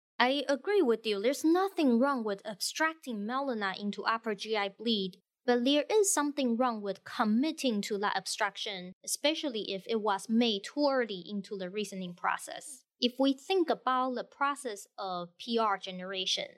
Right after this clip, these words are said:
there's data collection, interpretation, abstraction before you form your problem representation. And each step is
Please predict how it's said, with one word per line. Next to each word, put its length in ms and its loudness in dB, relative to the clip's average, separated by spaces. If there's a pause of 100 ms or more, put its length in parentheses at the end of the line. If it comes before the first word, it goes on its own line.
(160)
there's 220 2
data 320 2
collection, 680 -2
interpretation, 920 0
abstraction 760 -4
before 520 2
you 160 -4
form 340 -2
your 400 -6
problem 320 -4
representation. 840 -6 (200)
And 180 4
each 260 2
step 360 -2 (100)
is 300 -2